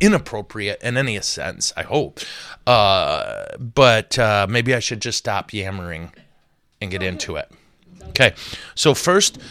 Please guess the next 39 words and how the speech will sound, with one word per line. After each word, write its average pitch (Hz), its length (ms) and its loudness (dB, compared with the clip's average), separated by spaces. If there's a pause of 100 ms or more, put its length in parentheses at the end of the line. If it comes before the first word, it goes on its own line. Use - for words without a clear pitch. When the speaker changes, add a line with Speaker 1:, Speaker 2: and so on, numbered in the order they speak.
(260)
Speaker 1:
allow 220 280 10
me 269 140 4
to 208 120 6
take 196 260 2
a 170 60 4
drink 185 400 4
of 147 120 2
my 135 220 0
delicious, 147 800 2 (580)
who, 160 160 -6
who, 208 240 -10
we 202 180 -8
need 214 220 -2
a 170 60 -10
sponsor. - 800 -6 (1300)
Right? 165 460 0
We 185 120 0
need 214 220 4
a 285 80 2
sponsor. 156 720 0
We 160 160 2
were 156 100 -4
going 202 280 0
after 170 300 -2
Heinz 143 300 -4
ketchup, - 480 -4
for 139 100 -8
those 185 180 2
who 190 100 0
are 170 40 0
new 147 160 0
to 135 80 -2
the 120 80 -2
show, 80 300 -4 (480)
uh, 127 200 4
because 135 260 -2
I 127 60 0
hate 135 200 -2
ketchup. - 520 -8